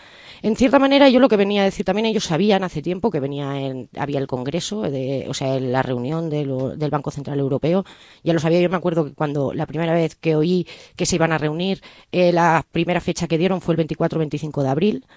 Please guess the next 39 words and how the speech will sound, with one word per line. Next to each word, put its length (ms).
luego 240
lo 500
cambiaron, 680
eh, 360
y 100
bueno, 220
esto 220
tiene 160
mucho 240
que 80
ver, 100
yo 120
supongo, 420
también 420
con 160
el 100
hecho 200
del 120
primero 300
de 80
mayo. 380
El 100
primero 280
de 80
mayo, 400
eh, 540
si, 560
si 140
esta 160
cumbre 260
la 80
hacían 300
el 100
veinticuatro 460
veinticinco, 760
eh, 140
todo 220
el 80
dispositivo 720